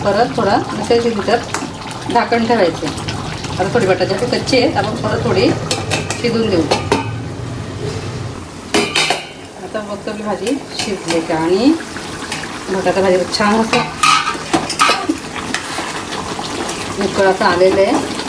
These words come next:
मी तर आता याच्यामध्ये तुम्हाला बोलली नाही का, आता वस्तू टाकणार आहे, ती हीच आहे, ही आहे ताजी साय दुधावरची आपली छानपैकी. आता ही आपण भाजीमध्ये अशी टाकणार आहे, जेणेकरून आपल्या भाजीला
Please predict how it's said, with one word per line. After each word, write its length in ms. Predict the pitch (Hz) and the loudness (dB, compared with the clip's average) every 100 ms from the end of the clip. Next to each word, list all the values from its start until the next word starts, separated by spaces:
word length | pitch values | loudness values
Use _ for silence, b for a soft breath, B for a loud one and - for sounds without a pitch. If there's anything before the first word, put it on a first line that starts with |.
| - - - - 208 | -6 -4 -4 -4 -2
मी 80 | 202 | 2
तर 80 | 226 | 4
आता 240 | 226 - 214 | 4 2 2
याच्यामध्ये 440 | 185 180 190 214 302 | 4 4 4 6 4
तुम्हाला 1160 | 381 - - - - - - - - - 220 | 2 -6 -10 -8 -8 -6 -6 -6 -8 0 2
बोलली 220 | 214 202 208 | 4 4 6
नाही 120 | 285 | 6
का, 100 | 254 | 6
आता 180 | 240 226 | 6 4
वस्तू 200 | 214 240 | 6 4
टाकणार 320 | 220 226 220 | 6 4 6
आहे, 80 | 226 226 | 6 4
ती 100 | 220 208 | 0 4
हीच 240 | 220 220 | 2 4
आहे, 120 | 214 | 6
ही 160 | 269 190 | 6 6
आहे 260 | 185 190 320 - | 6 6 4 4
ताजी 300 | 208 180 220 269 | 2 4 2 2
साय 200 | 240 165 151 - - - - - | 2 2 -2 -8 -10 -10 -10 -2
दुधावरची 480 | 190 202 196 180 180 | 2 6 6 6 4
आपली 160 | 160 180 202 | 2 0 2
छानपैकी. 420 | 175 165 160 160 | 2 2 2 2
आता 140 | 165 | 2
ही 140 | 185 180 | 4 4
आपण 260 | 185 214 240 | 2 2 2
भाजीमध्ये 360 | 190 170 180 | 2 6 4
अशी 260 | 180 214 330 - - - - - - - - | 4 2 0 -2 -10 -10 -10 -10 -10 -8 -2
टाकणार 320 | 190 - 190 | 0 4 4
आहे, 100 | 165 156 | 4 4
जेणेकरून 360 | 180 180 180 180 | 4 6 6 4
आपल्या 140 | 190 | 4
भाजीला 240 | 196 175 | 4 6